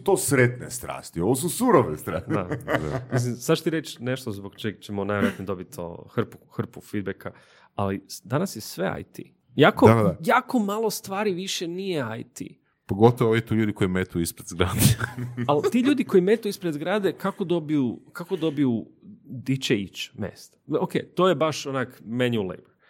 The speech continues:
Speaker 2: I da, konobari nisu I T. Ali čim se makneš od toga, blagajnica I T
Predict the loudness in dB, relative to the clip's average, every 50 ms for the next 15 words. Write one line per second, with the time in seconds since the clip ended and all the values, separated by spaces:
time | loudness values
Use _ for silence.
0 | _ _ _ _ -6 -4 0 2 2 2 2 0 2 4 4 4 4 2 -2 -6
1 | -8 -10 -10 -12 -14 -14 -14 -16 -16 -20 -20 -20 _ _ _ _ -20 -20 -20 _
2 | _ _ -4 0 2 2 2 0 -2 -6 -4 -2 -2 -2 0 -2 -2 0 0 -2
3 | -2 -4 -6 -6 -6 -8 -8 -6 -6 -4 -4 -6 -8 -8 -6 -6 -4 -2 -2 -2
4 | -2 -2 -4 -4 -4 -6 -4 -4 -4 -6 -8 -8 -6 -4 -4 -4 -4